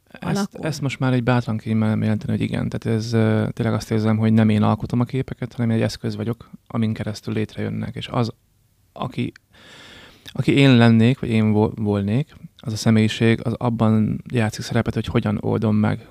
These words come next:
Speaker 1: vizuálisan azt a dolgot. De a tartalma, a mondani valója és az energiája, az egy ilyen rajtam kívülálló,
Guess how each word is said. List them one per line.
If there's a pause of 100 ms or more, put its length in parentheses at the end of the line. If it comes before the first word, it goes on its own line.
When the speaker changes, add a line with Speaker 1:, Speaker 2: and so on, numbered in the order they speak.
Speaker 1:
vizuálisan
azt
a
dolgot.
De
a
tartalma,
a
mondani
valója
és
az
energiája,
az
egy
ilyen (960)
rajtam
kívülálló,